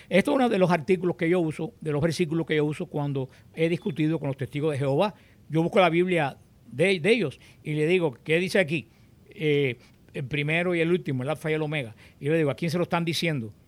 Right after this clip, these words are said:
Dice, "Por supuesto, a", porque ellos no creen que Cristo es Dios. Se lo está diciendo a Dios. Y después le busco el Apocalipsis y le digo, "¿Qué dice aquí?". Y dice, "Primero y el último, el alfa y el omega". Y digo, "¿Y a quién se lo está diciendo?". Dicen,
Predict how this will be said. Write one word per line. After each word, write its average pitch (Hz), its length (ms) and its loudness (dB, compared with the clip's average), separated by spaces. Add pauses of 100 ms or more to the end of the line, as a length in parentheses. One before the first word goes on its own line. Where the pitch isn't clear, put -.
Dice, 139 200 -6
"Por 123 120 -6
supuesto, 147 560 -4
a", 107 160 -8 (180)
porque 120 160 -8
ellos 156 120 2
no 156 100 -2
creen 143 140 -4
que 135 100 -6
Cristo 123 260 -6
es 110 60 -6
Dios. 180 240 -2 (220)
Se - 100 -6
lo 127 60 -2
está 147 160 -2
diciendo 160 300 0
a 147 40 4
Dios. 196 240 0 (180)
Y 135 60 -6
después 147 220 0
le 180 40 6
busco 190 200 4
el 190 40 4
Apocalipsis 170 680 -2
y 170 100 -6
le 151 80 2
digo, 156 160 0
"¿Qué 160 180 0
dice 196 200 0
aquí?". 185 300 -4 (340)
Y 143 60 -4
dice, 156 360 -4 (420)
"Primero 151 400 0
y - 40 2
el 175 140 2
último, 147 400 0
el 139 80 -4
alfa 156 260 0
y 160 40 2
el 156 120 0
omega". 170 320 0
Y 147 40 2
digo, 156 200 0
"¿Y 156 80 -2
a 147 80 0
quién 208 240 2
se - 80 4
lo 202 60 4
está 208 220 0
diciendo?". 185 500 2
Dicen, 156 240 -2